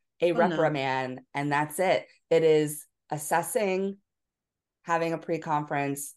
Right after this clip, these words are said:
Speaker 1: conference, and then what needs to happen, and then let's talk about it. Let's reflect on that. And so there's a whole cycle that happens so that there's a real learning and growth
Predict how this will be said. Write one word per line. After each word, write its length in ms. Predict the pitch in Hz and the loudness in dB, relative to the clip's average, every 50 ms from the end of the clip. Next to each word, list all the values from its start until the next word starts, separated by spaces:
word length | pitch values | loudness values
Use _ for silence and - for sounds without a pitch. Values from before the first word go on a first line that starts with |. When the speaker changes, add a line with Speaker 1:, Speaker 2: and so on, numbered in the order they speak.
| _ _ | _ _
Speaker 1:
conference, 720 | - - 156 147 151 151 - 147 143 143 143 147 143 - - | -4 -2 0 0 0 -2 -4 -4 -2 -2 -2 -4 -4 -4 -2
and 180 | 135 131 139 139 | -2 -2 0 0
then 440 | 131 131 131 131 131 135 160 196 - 139 | 0 0 0 -2 -2 -4 -6 -10 -8 -4
what 220 | 135 143 - - | -2 -2 -2 -2
needs 220 | 147 139 139 - | -2 -4 -4 -6
to 80 | - 147 | -6 -6
happen, 460 | 143 139 131 135 - 143 131 127 131 | -4 -4 -4 -4 -2 -2 0 0 -2
and 200 | - - 135 135 | -4 -4 -4 -4
then 120 | 131 131 139 | -2 -2 -4
let's 200 | 139 147 147 - | -4 -6 -8 -6
talk 280 | - 165 180 240 - | -2 -2 -2 -2 -2
about 280 | 269 202 156 135 120 - | -2 0 0 0 0 -2
it. 140 | - - - | -4 -4 -2
Let's 200 | 117 135 - - | -4 -4 -2 -4
reflect 440 | 160 156 - - - - - - 156 | -6 -4 -4 -4 -4 -4 -4 -4 -4
on 160 | 131 127 123 | -4 -2 -4
that. 240 | 120 117 101 - - 139 | -4 -6 -6 -6 -6 -4
And 160 | 139 139 143 | -4 -4 -4
so 480 | - - 147 143 139 143 139 139 139 - - - - - - _ _ _ - | -4 -2 0 2 4 4 2 0 -2 -6 -14 -20 -20 -20 -20 _ _ _ 0
there's 280 | 170 156 160 156 151 | 2 4 4 4 4
a 120 | 160 156 156 | 2 2 0
whole 720 | 156 - - 156 151 151 147 147 147 147 147 147 147 - _ | -2 -4 -2 0 0 0 0 0 0 -2 -2 -4 -6 -10 _
cycle 640 | - - - - - 143 127 - - - 120 110 - | -14 -12 -8 -4 -4 -4 -4 -4 -4 -4 -2 -2 -2
that 180 | 113 117 156 | -2 -4 -6
happens 600 | 143 - 147 147 151 - 147 - - 117 131 - | -6 -6 -6 -6 -6 -6 -6 -6 -6 -6 -8 -6
so 100 | - 135 | -4 -4
that 220 | 127 131 123 123 - | -2 -2 -4 -4 -2
there's 380 | 131 127 131 127 127 131 - - | 0 0 0 0 0 -4 -8 -6
a 120 | 135 135 | -6 -6
real 420 | 131 135 143 139 135 127 127 127 131 | -6 -6 -4 -2 0 0 0 0 -2
learning 380 | 131 131 131 131 127 127 123 | -2 -4 -4 -4 -4 -6 -6
and 140 | 120 120 123 | -8 -10 -10
growth 380 | - 135 135 139 156 151 151 | -8 -6 -4 -4 -4 -4 -8